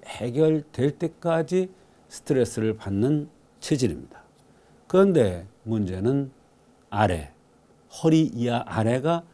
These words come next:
냉하다는 것이 문제입니다. 말하자면 위로는 열이 오르고 아래는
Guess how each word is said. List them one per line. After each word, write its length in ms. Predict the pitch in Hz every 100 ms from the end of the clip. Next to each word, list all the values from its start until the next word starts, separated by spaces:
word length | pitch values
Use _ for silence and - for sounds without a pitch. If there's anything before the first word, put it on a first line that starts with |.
| _ -
냉하다는 920 | 95 110 120 123 127 127 135 135 135
것이 280 | 135 131 170
문제입니다. 760 | 117 175 143 92 76 76 78 - _ _ -
말하자면 640 | 127 160 175 185 147 90 - - _ _ _ _ - _ _
위로는 560 | 120 160 165 170 190 175
열이 200 | 127 117
오르고 560 | 110 95 90 151 180 185 _ _ _ _ _ -
아래는 640 | 104 113 113 117 156